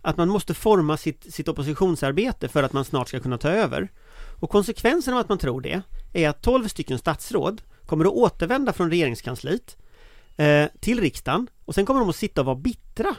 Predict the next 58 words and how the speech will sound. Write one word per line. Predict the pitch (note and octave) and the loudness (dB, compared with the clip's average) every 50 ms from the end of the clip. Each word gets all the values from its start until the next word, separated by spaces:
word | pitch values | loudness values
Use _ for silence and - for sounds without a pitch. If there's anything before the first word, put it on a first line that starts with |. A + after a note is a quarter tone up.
| - _ | -8 _
i | - - | -8 -2
fyra | - A#3 G3+ D#3 C3+ C3 | 0 2 2 4 2 2
år | B2+ C#3 B2+ | 0 0 -2
för | - | -4
att | C#3 - | -2 0
de | D3+ D#3+ | 2 0
inte | D#3 - B2+ | 0 0 -2
sitter | - C3 - C3 | -6 -6 -4 -2
i | C3 | -2
regeringen. | C#3+ F3+ A3 A#3 F#3+ C#3+ A#2+ A#2 - D#3 - - - - - - _ - - - - - - - | -2 0 2 2 0 0 -2 -4 -8 -12 -14 -18 -20 -20 -20 -20 _ -20 -20 -20 -20 -20 -12 -6
Eh, | - D#3 D3+ D3+ D3+ G#3+ - - - | 0 2 4 4 4 4 2 -2 -6
och, | - - F3 - - | -8 -6 -4 0 2
och | F#3+ F3 | 2 2
det, | G3 | 2
det, | - F3+ F#3 - | 2 0 0 2
vi | F3 | 2
har | G#3 G3+ | 2 2
sett | C4 A#3+ | 2 2
det | - E3+ | 0 0
här | |
förut | - - G#3 F#3 D#3+ G3 B3 - | 0 2 4 4 6 4 4 2
när | G#3+ F3+ | 2 2
regeringar | E3+ E3 C#3+ B2+ B2+ B2+ | 4 4 4 4 2 2
avgår, | D3+ C#3 C#3 D#3+ G#3+ E3+ B2+ A2 | 0 0 0 0 0 0 0 -2
att | - - | -4 -2
man | D#3+ D#3 | -2 -2
liksom, | D3 F3+ D#3+ | -2 -2 -4
man | F3 F3 D#3+ | -4 -4 -6
försöker | - F3 - - - - A3 G#3+ A3 G#3+ - - F#3+ D3+ | -6 -6 -6 -6 -4 -2 0 0 0 0 -2 -2 -2 -2
hänga | D#3 E3+ D#3+ D#3 D#3+ | 0 0 0 -2 -4
kvar | - - - G#3+ A3+ G#3+ C#3+ A2+ A#2+ C3 | -6 -4 -2 0 2 2 2 0 0 0
länge | D3 E3 D3 D3 F3 F#3+ D#3+ | 0 0 0 0 0 -2 -2
istället | - C3 - F3 D3+ C3 | -2 -2 -2 -2 -2 -2
för | C3+ | -2
att | - | -4
man | C#3+ C3+ | -4 -4
skapar | - - D3+ C3 - | -4 -4 -6 -4 -6
liksom | A#2 A#2 B2+ B2+ | -8 -8 -8 -6
ett | B2 | -6
rent | C3+ B2 A2+ A2+ - - | -6 -6 -6 -8 -8 -8
papper. | C#3 - - - - - E3 - - - - - - - - - - | -10 -10 -8 -6 -6 -6 -6 -8 -16 -20 -20 -20 -20 -20 -20 -18 -6
Och | - F#3 E3 | -2 0 2
jag | E3 F3+ | 2 2
tror | - D#4 G4 | 0 -2 -4
att | - | -4
det | - | -4
där | E3 C#3+ C#3 | -4 -4 -4
kan | - D#3+ D3 | -2 -2 -2
vara | C3 C3 | -2 -4
ett | - - | -6 -6
problem | - D#3+ - - - B2+ | -8 -4 -4 -4 -4 -6
faktiskt. | - - - B2+ C3 - - - - - - - - - - - - - _ _ - - - - - - - - - | -8 -10 -10 -10 -10 -8 -8 -8 -10 -10 -12 -16 -16 -16 -16 -18 -20 -20 _ _ -20 -20 -20 -20 -20 -20 -20 -18 -10
Även | - F3 E3+ E3 F#3 | -6 -4 -4 -2 -2
om | G3 G3+ | 0 0
Ulrika | G3 F#3+ F3+ C#3 - F3 | 2 2 0 0 0 -2
inte | E3 D3+ - | -4 -4 -4
tror | - C#3 A2+ A#2+ | -8 -10 -10 -10
det. | - | -10